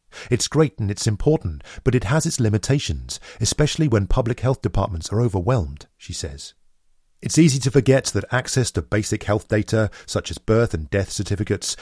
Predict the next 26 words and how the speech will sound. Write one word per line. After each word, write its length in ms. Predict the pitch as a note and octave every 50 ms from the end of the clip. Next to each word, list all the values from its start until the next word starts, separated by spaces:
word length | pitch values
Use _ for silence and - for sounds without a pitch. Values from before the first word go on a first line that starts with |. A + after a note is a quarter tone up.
| - -
and 240 | C3+ D#3+ D#3 B2+
communicable 540 | - G#2+ G2+ A2+ A#2 A#2 - - G#2+ G#2+ G#2+
disease 380 | F2+ A2+ G#2 F2+ B2+ D#3+ E3 -
reporting, 500 | F2 - E2+ D#2 D#2 - D#2 C#2 C#2 C2+ - - - - -
is 140 | A2+ F#2+ -
the 80 | -
fuel 420 | F#2+ - - A#2+ C3 D3 C3 G2+ F2
that 160 | - F2+ -
drives 460 | - - F#2 F#2+ G#2 A2 E2+ E2 D#2+ -
the 80 | F#2+
public 360 | - - G#2 F2 E2+ F2 -
health 240 | - G2+ F2 - -
machine, 500 | E2 - - - A2 F2 D2 C2 B1 - - - -
says 180 | - - F2+ E2
Angeline 580 | - F#2 F#2 F2+ - F2+ E2+ E2 D#2+ E2 D#2 D2+
Ferdinand, 680 | - - F#2 E2 E2+ D#2 D2+ D2 C#2+ C2 B1 - - - - - - -
a 80 | F2
public 320 | - - A#2+ A#2 A#2+ A2 -
health 260 | G#2 A2 - - -
researcher 540 | F2 - - A2 F#2+ - - A#2 A2 G2+ - - - -
at 80 | F2
the 100 | D#2+ E2
University 500 | E2 G#2 G#2 G#2+ F2+ G2 F#2 F2 - F#2
of 80 | D#2+ D2
Melbourne, 440 | F#2+ G2 A2 G2 F#2+ A2 G#2+ G#2+ - _ -
Australia. 600 | - - - - - D#2 D2 C2+ C2 B1 - -